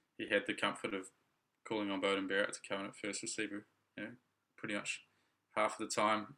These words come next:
last season. Um, so he's gonna have way more of a load on his plate this year, you would imagine, without a, a playmaking fullback. So, yeah, pretty keen to keep an eye on him, but I can't say I'm expecting him to be as impactful as what he was last year.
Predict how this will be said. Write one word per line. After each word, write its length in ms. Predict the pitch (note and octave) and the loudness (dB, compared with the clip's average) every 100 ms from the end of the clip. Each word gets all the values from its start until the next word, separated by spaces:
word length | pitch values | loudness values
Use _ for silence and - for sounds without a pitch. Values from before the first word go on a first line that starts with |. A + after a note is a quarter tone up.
| A2 | 2
last 320 | G2+ G2+ - | 2 2 2
season. 380 | G2+ G2 A2 B2+ | 0 0 -6 -6
Um, 340 | G#2+ G2 F#2+ G2 | -2 -2 -2 -6
so 300 | - G2+ F#2+ | -2 -2 -2
he's 140 | F#2+ G#2 | -2 -2
gonna 180 | G#2 G2 | -2 -2
have 140 | G2 F#2 | -2 0
way 160 | G2 F#2+ | 0 2
more 180 | F#2+ F#2+ | 0 -2
of 60 | |
a 40 | F#2+ | -2
load 340 | F#2 F#2+ F#2+ - _ _ _ _ - | -2 0 -2 -6 _ _ _ _ -6
on 80 | G2 | -4
his 120 | F#2+ | -4
plate 280 | - G2+ G2 - - _ _ | 2 2 2 -4 -20 _ _
this 220 | A2 - | -4 -2
year, 120 | A2 G#2 | 0 0
you 140 | G#2+ | 2
would 80 | G2+ | 0
imagine, 460 | G2+ G2 F#2 G#2 G2+ | 0 0 -2 -4 -2
without 340 | G2 G2 F#2+ | 2 2 2
a, 120 | G2 - - - | -2 -4 -14 -12
a 40 | |
playmaking 540 | - G2+ F#2+ F#2+ G2+ | 0 0 0 -2 -6
fullback. 420 | F#2+ G#2 F#2 F#2+ - | -6 -4 -2 -2 -4
So, 260 | - - F#2+ - _ _ _ _ _ _ _ _ | -4 0 0 -2 _ _ _ _ _ _ _ _
yeah, 160 | G#2+ F#2+ - - | 0 0 -2 -2
pretty 160 | - A2 | 0 0
keen 280 | - G2+ G2+ - | 2 2 2 2
to 220 | G2 F#2+ - | 2 2 -2
keep 180 | - G2+ | -4 -2
an 60 | G2 | 0
eye 20 | |
on 240 | F#2+ F#2 G2 | 0 0 0
him, 240 | F#2 G2+ | -4 -2
but 200 | F#2+ - - | -2 -2 -4
I 40 | - | 0
can't 220 | G2+ F2+ | 0 0
say 240 | - - | 0 0
I'm 160 | F#2 F#2+ | 0 -4
expecting 500 | - - G#2 - G2 | -6 -6 -6 -4 -2
him 200 | F#2 F#2 _ _ _ _ - | -2 -6 _ _ _ _ -4
to 80 | |
be 180 | G#2+ G2+ | 0 4
as 140 | F#2+ G2 | 4 2
impactful 500 | F#2 G2 - - A#2 | 0 -2 -2 -8 -8
as 60 | |
what 140 | - G2 | -4 -4
he 60 | |
was 200 | F#2+ F#2+ | -4 -4
last 300 | G2 F#2+ - | -2 -4 -4
year. 160 | - G#2+ | -8 -10